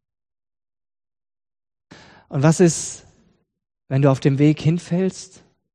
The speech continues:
Ja, und ich sag dir, du wirst hinfallen und ich fall auch hin. Ich fall jeden Tag hin.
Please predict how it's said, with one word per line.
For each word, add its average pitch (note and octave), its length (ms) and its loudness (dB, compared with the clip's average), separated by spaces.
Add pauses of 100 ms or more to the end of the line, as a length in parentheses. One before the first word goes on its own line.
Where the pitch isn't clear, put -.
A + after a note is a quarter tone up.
(640)
Ja, E3 160 2
und G3+ 120 6
ich G3 120 4
sag G#3 220 2
dir, A3+ 120 6
du G3+ 160 2
wirst A#3+ 260 6
hinfallen G3+ 440 4
und G#3 100 0
ich A3+ 140 -2
fall G#3 220 4
auch G3+ 260 0
hin. F3 300 0
Ich E3 140 -6
fall F3+ 180 -2
jeden D3+ 300 -4
Tag C3+ 320 -6
hin. B2+ 260 -10